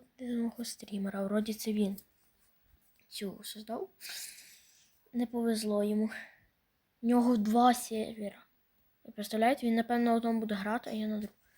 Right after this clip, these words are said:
Ні, от для вас це погана база. Два та-та-та Сахура. Ой, Т Т Т. Ну, для мене нормально. От якби він побачив, яка в мене була колись база,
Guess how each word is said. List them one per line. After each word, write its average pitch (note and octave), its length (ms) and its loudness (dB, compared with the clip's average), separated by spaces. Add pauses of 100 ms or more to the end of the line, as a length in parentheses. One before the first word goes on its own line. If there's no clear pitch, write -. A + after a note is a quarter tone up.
(300)
Ні, C4 220 2
от - 100 8
для A3+ 320 6
вас A#3 240 4
це G3+ 100 -4
погана G#3+ 400 -4
база. - 340 -4 (1900)
Два G#3 260 2
та-та-та A3 460 -2
Сахура. G3+ 600 -2 (640)
Ой, G3+ 160 -2
Т G3+ 160 -6
Т G#3 120 -4
Т. G#3 260 -6
Ну, G#3+ 240 2 (280)
для G#3+ 200 4
мене A3 320 2
нормально. F#3+ 400 -4 (800)
От A#3 120 -4
якби B3 220 -2
він E4 200 -6
побачив, C4 400 -6
яка A#3+ 100 -6
в A#3 40 0
мене A#3+ 160 0
була A3 240 -4
колись A3 460 -4
база, G3 280 -8